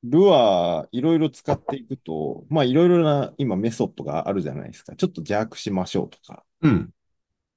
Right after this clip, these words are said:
Speaker 1: なんですけど、意外と、そのさっきの超早巻きの対極にあるのって、例えば、ジェイドとか、ジェイボーイもそうですけど、十秒ぐらい止めてても食うみたいなのがあるじゃないですか。
Speaker 2: あ、その話続けてしよ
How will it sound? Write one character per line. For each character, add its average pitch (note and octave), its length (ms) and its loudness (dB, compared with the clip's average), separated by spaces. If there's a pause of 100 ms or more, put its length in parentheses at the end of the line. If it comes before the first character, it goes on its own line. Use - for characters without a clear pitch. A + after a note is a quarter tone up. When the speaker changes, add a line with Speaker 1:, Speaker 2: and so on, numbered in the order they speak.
(160)
Speaker 1:
な G2 120 -4
ん F2+ 40 -2
で E2 80 -4
す - 100 -18
け D#2+ 120 -8
ど、 F2 180 -4
意 B2+ 120 0
外 G#3 280 2
と、 D3+ 360 2
そ - 120 -4
の C#3 60 0
さ B3 140 0
っ A3+ 80 -8
き B2+ 100 -2
の F#2 100 -2
超 G3+ 260 4
早 C3+ 320 0
巻 E3+ 260 -2
き - 20 -2
の D3 100 -2
対 C#3 260 -6
極 D3+ 260 -4
に C3 100 0
あ B2+ 80 0
る A2 80 -4
の D#2+ 120 -10
っ - 60 -20 (160)
て、 - 340 -10 (460)
例 E3 60 -2
え - 20 2
ば、 D2 380 -2 (200)
ジ E3 100 4
ェ - 40 8
イ F3+ 100 4
ド D#2 120 -6
と - 120 -14
か、 - 400 -18 (440)
ジ A#2 120 0
ェ - 40 6
イ E3+ 120 6
ボ C#3+ 200 4
ー - 60 -2
イ - 40 -8
も - 40 -14
そ - 180 -10
う - 20 -12
で - 80 -18
す - 100 -20
け - 100 -20
ど、 - 280 -12 (800)
十 F3+ 340 4
秒 C#4+ 220 6
ぐ C4 120 6
ら A#2+ 80 6
い F#2+ 60 0
止 - 140 -2
め F#3 140 4
て F#3+ 140 -16
て - 100 -4
も E2 100 -4
食 - 220 -6
う - 40 -2
み D#2 140 -8
た - 80 -12
い D2 60 -12
な C#2 60 -12
の C#2+ 80 -10
が D#2+ 40 -8
あ E2 40 -8
る - 80 -12
じ - 80 -16
ゃ - 40 -18
な - 100 -4
い - 40 -16
で - 60 -18
す - 60 -20
か。 - 60 -20
Speaker 2:
あ、 - 200 -20
そ F3 100 -2
の F#3 80 2
話 F3+ 580 2
続 A2+ 200 -2
け A#2 100 2
て F#2+ 100 2
し D#2+ 60 -4 (100)
よ - 120 -10